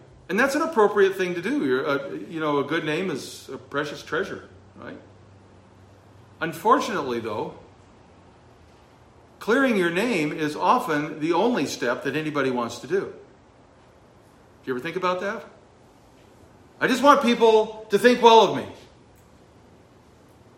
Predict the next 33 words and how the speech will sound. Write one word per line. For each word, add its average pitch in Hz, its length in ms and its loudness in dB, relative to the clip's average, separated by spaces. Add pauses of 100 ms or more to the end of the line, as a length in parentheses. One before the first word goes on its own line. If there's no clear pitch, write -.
(180)
And 170 80 -6
so 214 160 10
I'm 240 120 10
gonna 262 200 4
do 247 120 2
what 240 120 10
I 220 100 6
need 226 160 0
to - 80 -8
do 185 300 4
so 180 100 -2
that 175 120 -2
they 190 100 4
will 185 120 0
think 185 200 -4
well 170 200 4
of 110 100 -6
me. 101 80 -12 (3000)
Now, 156 520 2 (280)
okay, 139 520 -2
maybe 131 240 -2
you 147 280 0
end 151 300 -4
up 151 160 0
doing 147 240 0
some 139 180 -8
good 151 240 -2
things. 131 420 -6
Uh, 113 300 -6 (280)
even, 117 400 -10 (400)
you 101 80 -14
know, 101 400 -10 (380)
um, 107 280 -20